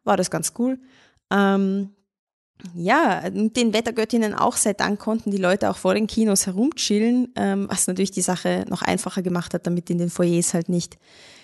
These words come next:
so überfüllt ist. Und natürlich waren die Plätze nicht frei, sondern man hat die Tickets direkt auf bestimmte Plätze buchen können, weshalb auch nicht so ein Stress entstanden ist, der ja eigentlich zur Biennale gehört, wenn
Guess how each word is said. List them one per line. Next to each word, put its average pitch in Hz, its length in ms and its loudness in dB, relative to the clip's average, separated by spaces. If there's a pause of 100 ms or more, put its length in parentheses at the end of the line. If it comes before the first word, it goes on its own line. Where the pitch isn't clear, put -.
so - 120 -2
überfüllt 190 480 2
ist. 196 160 2
Und 196 120 2
natürlich 180 420 0
waren 170 240 2
die 180 80 -2
Plätze 165 800 0 (480)
nicht 220 320 2
frei, 180 420 4
sondern 170 600 -2 (260)
man 175 220 -2
hat 160 100 -8
die 170 80 -8
Tickets - 400 -6
direkt - 560 -4 (540)
auf 226 180 2
bestimmte 196 320 0
Plätze 175 320 0
buchen 185 300 -2
können, 175 320 0
weshalb 170 400 2 (440)
auch 180 180 -4
nicht 190 160 -2
so 196 80 0
ein 185 80 -2
Stress - 340 0
entstanden 180 480 -2
ist, - 280 0
der 180 220 6
ja 190 220 0
eigentlich 190 640 -4
zur 190 140 0
Biennale 165 440 -4
gehört, 180 460 0
wenn 170 180 -2